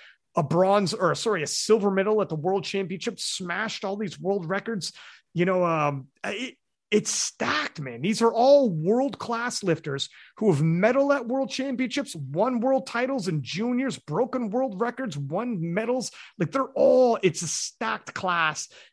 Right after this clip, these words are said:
And, um, I don't, and right down to Annie Nelson in, in ranked six. I mean, Annie Nelson coming out of Great Britain, also another quality lifter. Um, so if Leah Bavois is a runaway favorite and you look at the sixty-threes and you're listening to this, you're like, "Wow, we already know who's gonna win."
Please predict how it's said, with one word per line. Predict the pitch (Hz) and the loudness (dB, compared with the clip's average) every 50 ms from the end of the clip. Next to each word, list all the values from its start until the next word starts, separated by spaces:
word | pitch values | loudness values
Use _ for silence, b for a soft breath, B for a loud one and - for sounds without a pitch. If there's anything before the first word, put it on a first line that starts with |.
| b - | b -8
And, | - 175 175 175 165 151 175 | -4 -2 0 0 0 2 2
um, | 180 175 170 165 165 156 156 - - | 4 4 6 4 4 2 0 -4 -6
I | - | -4
don't, | 214 240 226 175 | -4 -2 -2 0
and | 208 208 208 190 170 | 0 0 0 0 0
right | 208 269 254 | 0 0 2
down | - 240 233 226 226 208 | 2 0 2 2 0 -2
to | - 214 202 - | -2 -4 -4 -2
Annie | 190 190 190 175 170 | 0 0 0 0 0
Nelson | 165 165 156 143 143 - - 151 147 - | 0 0 0 -2 -2 -4 -6 -8 -8 -8
in, | 156 147 143 135 131 139 - | -6 -6 -6 -6 -8 -10 -10
in | 156 143 139 127 127 123 _ - | -10 -8 -8 -8 -10 -12 _ -6
ranked | 143 147 147 143 139 143 | -4 -4 -4 -4 -6 -8
six. | - - - - 160 143 - - - - b b b b b b | -12 -12 -10 -10 -10 -10 -12 -12 -18 -18 b b b b b b
I | - | -2
mean, | 165 165 170 | -2 0 0
Annie | - 185 190 180 185 175 | 0 0 2 2 2 2
Nelson | 175 170 175 165 - 180 | 2 2 2 0 -2 -4
coming | 151 - 165 175 170 | -6 -4 -4 -2 0
out | 170 160 160 | 0 0 0
of | 147 | 0
Great | 131 160 160 160 151 | -2 -2 -2 -2 -2
Britain, | 135 156 170 175 165 160 - | -2 0 -2 0 -2 -4 -4
also | 156 165 160 156 - - 165 | -4 -4 -4 -4 -4 -4 -2
another | 156 160 160 143 127 | 0 0 -2 -2 -4
quality | - - - - 151 147 143 151 143 135 135 131 | -10 -12 -10 -6 -6 -4 -4 -4 -4 -6 -8 -8
lifter. | 131 127 123 - - - - b b b b b b b b b - | -10 -12 -14 -14 -18 -20 -20 b b b b b b b b b -2
Um, | 165 170 175 165 | 0 0 0 0
so | - - 247 247 226 190 - - - _ _ _ _ _ _ _ _ _ _ _ _ _ b b b b b b _ - | 2 6 6 8 8 8 6 2 -6 _ _ _ _ _ _ _ _ _ _ _ _ _ b b b b b b _ 2
if | 247 226 202 - - | 4 6 6 6 4
Leah | 175 175 180 196 294 339 392 392 330 | -2 -2 0 0 2 2 2 2 2
Bavois | - 311 302 302 302 233 254 277 269 269 269 254 - - | 2 2 2 2 0 0 2 2 2 2 0 -2 -2 0
is | 220 165 156 | 0 2 2
a | 190 | 2
runaway | 175 185 226 240 240 226 226 233 208 | 2 2 2 2 2 4 2 2 0
favorite | 214 - 233 220 208 180 196 214 214 | 0 -6 -6 -4 -2 0 0 0 0
and | - 180 160 | 0 -2 0
you | 160 | 2
look | 175 214 214 - | 0 0 -2 -4
at | |
the | - 196 | -6 -8
sixty-threes | - - - - - 165 151 - 185 208 208 214 180 160 | -6 -8 -8 -10 -10 -10 -10 -6 -4 -4 -2 -2 -2 -2
and | 156 | 0
you're | 156 160 | 0 0
listening | 180 165 - - 196 165 | -2 -2 -4 -4 -6 -6
to | - 190 | -8 -10
this, | 190 - - | -10 -8 -8
you're | 165 143 | -8 -8
like, | - - | -10 -12
"Wow, | 156 123 117 | -14 -14 -12
we | 117 135 143 | -10 -8 -6
already | 143 135 135 135 131 131 127 123 123 | -6 -6 -6 -6 -6 -8 -10 -10 -10
know | 127 123 120 | -10 -10 -8
who's | 127 127 - - | -10 -10 -10 -10
gonna | - 123 117 | -12 -12 -10
win." | 117 123 139 127 117 110 110 | -8 -8 -8 -8 -10 -12 -16